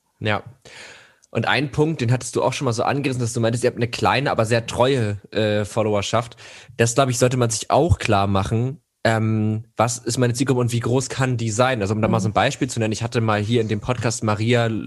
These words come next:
Speaker 1: äh, Lorenz Buckelberg, die ist, äh, glaub ich, Deutschlands bekannteste Podcast-Produzentin und die meinte, es gibt einen Podcast über Kamelzüchterei, so. Und dieser Podcast hat nur fünfhundert Hörer,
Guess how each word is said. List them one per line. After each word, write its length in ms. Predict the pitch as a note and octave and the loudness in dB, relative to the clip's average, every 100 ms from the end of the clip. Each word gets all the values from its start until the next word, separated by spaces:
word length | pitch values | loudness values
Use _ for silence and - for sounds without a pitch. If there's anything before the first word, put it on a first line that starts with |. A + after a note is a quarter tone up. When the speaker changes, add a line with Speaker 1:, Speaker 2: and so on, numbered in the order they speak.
| - | -2
Speaker 1:
äh, 420 | G#2 G#2 G2+ G2+ | 0 2 0 0
Lorenz 360 | G2+ A2 A2 - | 0 -2 -2 -2
Buckelberg, 500 | C3+ C3 A#2 F2+ - - - _ | 0 0 0 0 -2 -20 -20 _
die 80 | E2+ | -4
ist, 260 | A2+ - - | -4 -2 -2
äh, 200 | F#2 G#2 - | -2 -2 -8
glaub 160 | - G#2+ | -6 -4
ich, 100 | A2 | 0
Deutschlands 360 | G#2+ A2+ A2+ - | 0 2 -2 -4
bekannteste 460 | - A2+ B2 A#2 | -6 -2 -2 -2
Podcast-Produzentin 960 | A#2+ - - G#2+ - G#2 G#2 G#2 G2 A2+ | 2 2 2 -2 0 -4 -2 -2 -2 -4
und 60 | C3+ - - - - | -4 -10 -20 -20 -6
die 100 | A2 | 0
meinte, 180 | A#2+ A#2+ | 0 0
es 120 | A#2 | -2
gibt 320 | E3 - - | -4 -6 -2
einen 300 | B2 C3+ C3+ - _ - | -2 0 -6 -12 _ -2
Podcast 540 | F3+ - A2+ A2+ - | -2 0 0 0 -2
über 220 | C3 B2+ | 0 0
Kamelzüchterei, 1600 | A#2+ A#2+ C3+ C#3+ B2+ G2 - D2+ - _ _ _ _ - F2 E2 F2 _ | 0 0 0 0 -2 -8 -4 -8 -8 _ _ _ _ -2 0 0 -8 _
so. 280 | - E2+ - - - G#2+ | -4 -4 -4 -20 -16 -4
Und 160 | A#2+ | -2
dieser 140 | C#3 E3 | 2 2
Podcast 340 | D#3+ - D3 | 2 0 -2
hat 140 | D#3 | -2
nur 160 | - C#3+ | 0 0
fünfhundert 540 | C3 E3+ - D3 A#2+ | 2 -2 0 -2 0
Hörer, 480 | B2+ D3+ A2+ A#2+ D3 | 2 2 2 0 -4